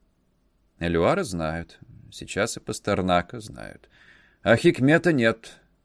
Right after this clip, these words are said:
Слуцкий: «Это ваше личное суждение». Я: «Личное суждение по журналам и антологиям». Грушин: «Кто, по-вашему, может судить о стихах?»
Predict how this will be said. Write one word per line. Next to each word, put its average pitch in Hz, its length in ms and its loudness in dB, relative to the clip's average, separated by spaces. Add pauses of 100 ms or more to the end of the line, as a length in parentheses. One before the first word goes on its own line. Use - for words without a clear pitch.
(200)
Слуцкий: 90 680 -2
«Это 101 200 -12
ваше 131 280 4
личное 104 380 0
суждение». 87 640 -2 (440)
Я: 87 340 2 (340)
«Личное 113 680 0
суждение 107 760 0
по 101 160 -4
журналам 101 580 2
и 98 100 -6
антологиям». 92 840 0 (580)
Грушин: 98 560 0 (840)
«Кто, - 280 -2
по-вашему, 87 680 -4
может 117 400 -6
судить 104 380 -6
о 101 60 -10
стихах?» - 640 -10